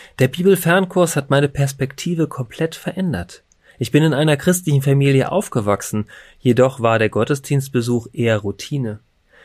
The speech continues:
Ich hatte große Angst vor dem Tod, weil ich befürchtete, nicht genug Gutes getan zu haben.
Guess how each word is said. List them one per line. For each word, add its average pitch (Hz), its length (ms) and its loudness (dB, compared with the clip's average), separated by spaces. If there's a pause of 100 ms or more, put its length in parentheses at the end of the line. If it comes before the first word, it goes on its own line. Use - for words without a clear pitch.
(120)
Ich - 80 -2
hatte 143 160 2
große 160 380 4
Angst 156 320 0
vor 139 100 2
dem 127 160 0
Tod, 151 380 0 (320)
weil 123 100 4
ich 127 100 0
befürchtete, 151 600 2
nicht 139 260 0
genug 147 480 0
Gutes 170 400 0
getan 101 340 -4
zu 95 200 -10
haben. 95 340 -12